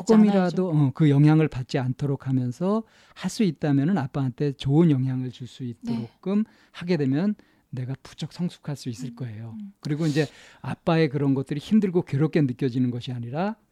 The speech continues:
Speaker 1: 한편 이제 불쌍하게 보이기도 하고 하는 정도까지 클 수가 있을 겁니다.
Speaker 2: 음.
Speaker 1: 그쯤 되면 이제 영향을 미칠 수도 있게
Speaker 2: 음.
Speaker 1: 되죠.
Speaker 2: 그런 상황에서 영향받지 않는다는 거 참 어려운 일이고 정말 힘든 일이에요. 그렇지만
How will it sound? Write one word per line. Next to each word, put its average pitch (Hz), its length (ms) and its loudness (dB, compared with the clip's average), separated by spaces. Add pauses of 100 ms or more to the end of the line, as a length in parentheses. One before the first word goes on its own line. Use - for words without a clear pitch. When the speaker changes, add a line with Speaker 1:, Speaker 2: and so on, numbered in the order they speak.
(460)
Speaker 1:
한편 165 340 -10
이제 135 120 -6
불쌍하게 135 580 -6
보이기도 131 420 -10
하고 139 340 -8
하는 190 200 -2
정도까지 135 500 -2
클 - 180 -8
수가 156 240 -6
있을 123 200 -10
겁니다. 117 420 -10
Speaker 2:
음. - 60 -20 (180)
Speaker 1:
그쯤 220 360 6
되면 190 300 4
이제 147 160 2
영향을 131 340 -4
미칠 123 260 -8
수도 123 180 -8
있게 117 220 -4
Speaker 2:
음. - 20 -8
Speaker 1:
되죠. 120 300 -4 (720)
Speaker 2:
그런 247 220 -6
상황에서 226 520 -4
영향받지 202 520 -6
않는다는 185 440 -6
거 175 200 -8
참 - 580 -6
어려운 196 340 2
일이고 180 260 -6
정말 311 480 -4
힘든 262 280 -8
일이에요. - 380 -14 (760)
그렇지만 214 680 -6